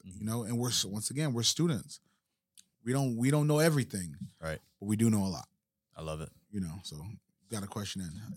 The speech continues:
Speaker 2: You
Speaker 1: <laughs> Yeah.
Speaker 2: Yeah, thank you, man. Thank you for this. I think, I know for sure we're gonna do some business together.
Speaker 1: Mm-hmm.
Speaker 2: I think there's a lot of opportunities, um,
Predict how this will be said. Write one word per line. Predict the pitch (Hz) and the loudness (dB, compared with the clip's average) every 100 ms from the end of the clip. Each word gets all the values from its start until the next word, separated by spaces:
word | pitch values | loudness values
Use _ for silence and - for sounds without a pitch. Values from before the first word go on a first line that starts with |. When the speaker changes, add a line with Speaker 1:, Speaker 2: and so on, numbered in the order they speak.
| - | -8
Speaker 2:
You | 101 87 | -6 -6
Speaker 1:
<laughs> | 95 - - - - - 123 - | -8 -10 -12 -14 -20 -14 -2 6
Yeah. | 165 - 151 - 135 156 175 175 | 8 8 6 8 8 8 6 2
Speaker 2:
Yeah, | 180 | 2
thank | 254 294 | 6 8
you, | 208 | 10
man. | 202 190 | 12 12
Thank | 269 | 10
you | 226 | 10
for | 180 | 12
this. | 131 | 10
I | 123 | 10
think, | 147 185 151 - - - - | 10 8 8 -2 -18 -12 2
I | 143 | 8
know | 151 175 | 12 12
for | 156 | 12
sure | 135 156 160 165 - _ _ - _ | 8 10 10 8 4 _ _ -20 _
we're | 131 | 8
gonna | 139 | 10
do | 139 | 8
some | 139 127 | 6 4
business | 123 131 135 | 4 2 0
together. | 139 139 160 | 0 0 0
Speaker 1:
Mm-hmm. | 180 120 113 | -4 -8 -14
Speaker 2:
I | - | -8
think | 127 | 2
there's | 127 120 | 4 6
a | |
lot | 120 117 | 6 6
of | |
opportunities, | 117 113 113 120 120 120 110 - | 4 2 4 6 6 4 2 -2
um, | 113 113 113 101 92 | 0 2 2 0 -2